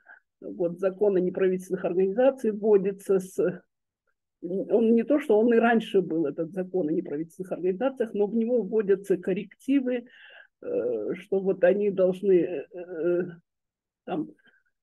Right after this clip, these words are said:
публично отчитываться, что они не могут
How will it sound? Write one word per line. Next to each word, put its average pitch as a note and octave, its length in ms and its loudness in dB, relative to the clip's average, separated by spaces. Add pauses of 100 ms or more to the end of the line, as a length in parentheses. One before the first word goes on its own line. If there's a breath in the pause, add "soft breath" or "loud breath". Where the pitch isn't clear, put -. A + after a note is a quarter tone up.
(320)
публично G3+ 520 -2
отчитываться, F3+ 720 0
что F#3 180 -2
они G3+ 220 0
не G3+ 120 -2
могут F#3+ 460 0